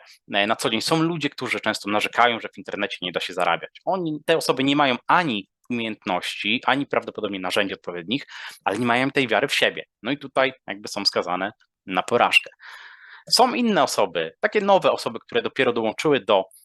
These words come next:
e, do tutaj, e, kursu, do Akademii Afiliacyjnej, do mnie, do projektu. E, są to osoby, które właśnie, no, nie mają tej wiary w siebie, ale mają odpowiednie narzędzia, e, które mogą sobie łatwo wdrożyć, mają wiedzę, którą mogą zastosować zaraz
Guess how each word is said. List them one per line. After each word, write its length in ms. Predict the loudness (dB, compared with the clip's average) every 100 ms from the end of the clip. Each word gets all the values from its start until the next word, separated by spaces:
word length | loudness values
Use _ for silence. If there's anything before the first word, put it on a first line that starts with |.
| _ -6
e, 420 | -2 0 0 0
do 240 | 4 4 2
tutaj, 320 | 0 0 0 _
e, 180 | -2 -2
kursu, 320 | 0 0 0
do 80 | 0
Akademii 340 | 0 2 0 0
Afiliacyjnej, 500 | -2 -6 -2 -2 0
do 100 | 0
mnie, 160 | -2
do 100 | -4
projektu. 540 | -2 0 0 -2 -6 -6 -14 _ -6
E, 340 | -2 0 2
są 140 | 2
to 80 | 2
osoby, 220 | 2 2
które 180 | 0 2
właśnie, 280 | 2 2 -4
no, 200 | -4 -4 -4
nie 120 | 0
mają 240 | 2 0
tej 160 | -2 -4
wiary 200 | -2 -4
w 80 | -4
siebie, 380 | -4 0 0 0 -12
ale 260 | 0 2 2
mają 220 | 0 -2
odpowiednie 460 | -6 -8 -4 -2 0
narzędzia, 580 | 2 0 0 0 0 0 _ _ _ _ _
e, 120 | -10
które 180 | -8 -4
mogą 180 | -2 -2
sobie 180 | 0 0
łatwo 220 | 0 -4
wdrożyć, 360 | -6 -6 -6 -2
mają 220 | -2 2
wiedzę, 280 | 2 2 -2
którą 220 | -8 -10
mogą 260 | -8 -8
zastosować 540 | -8 -8 -6 -4 -4 -4
zaraz 420 | -2 2 0 -2